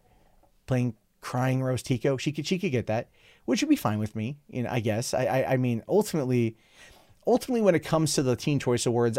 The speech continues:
I don't care. I'm in my mid-thirties. I'm well out of my teen years, okay? So I'm well out of my teen years on this case, but I, I, I don't like the idea of stacking the deck in an unfavorable way. And that's kinda what this particular, uh, scenario,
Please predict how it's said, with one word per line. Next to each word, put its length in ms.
I 100
don't 160
care. 300
I'm 120
in 80
my 100
mid-thirties. 580
I'm 180
well 200
out 120
of 60
my 120
teen 280
years, 300
okay? 380
So 140
I'm 160
well 180
out 120
of 60
my 100
teen 240
years 200
on 120
this 160
case, 220
but 420
I, 460
I, 360
I 40
don't 260
like 180
the 160
idea 320
of 100
stacking 580
the 80
deck 300
in 100
an 140
unfavorable 760
way. 200
And 100
that's 160
kinda 240
what 220
this 300
particular, 920
uh, 240
scenario, 680